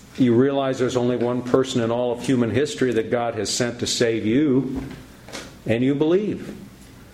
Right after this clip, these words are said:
And you submit your will and your emotions and your reason to Him, and learn how to live your life, by s-, your new life, by submitting to His teachings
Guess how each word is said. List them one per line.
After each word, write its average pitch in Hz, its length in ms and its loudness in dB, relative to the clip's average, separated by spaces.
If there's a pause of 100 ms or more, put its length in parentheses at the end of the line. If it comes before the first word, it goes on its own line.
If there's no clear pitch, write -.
(160)
And 107 140 2
you 110 100 2
submit 123 640 0
your 110 120 2
will 131 580 2 (420)
and 160 180 2
your 202 140 4
emotions 196 800 -2 (400)
and 117 160 0
your 151 120 0
reason 151 420 -2
to 95 120 -2
Him, 85 220 -2 (800)
and 104 140 0
learn 113 200 -2
how 110 120 -4
to 110 80 -2
live 117 200 0
your 123 120 0
life, 139 400 -2 (680)
by 98 80 -2
s-, - 420 -6
your 98 140 0
new 110 220 4
life, - 560 -2 (400)
by 101 100 0
submitting 110 540 -2
to 113 120 -4
His 98 180 -2
teachings - 600 -6